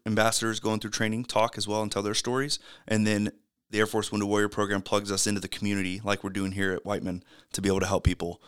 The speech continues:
um, and tell our stories. And then we get to see other warriors in adaptive sports, empowerment and transition, caregivers. Uh, we get to see them get the care as well that they're needing.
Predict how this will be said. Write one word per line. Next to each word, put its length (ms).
um, 320
and 100
tell 160
our 120
stories. 560
And 140
then 120
we 100
get 140
to 80
see 260
other 240
warriors 400
in 80
adaptive 460
sports, 560
empowerment 440
and 80
transition, 680
caregivers. 760
Uh, 220
we 80
get 140
to 80
see 200
them 220
get 180
the 60
care 280
as 140
well 200
that 140
they're 160
needing. 340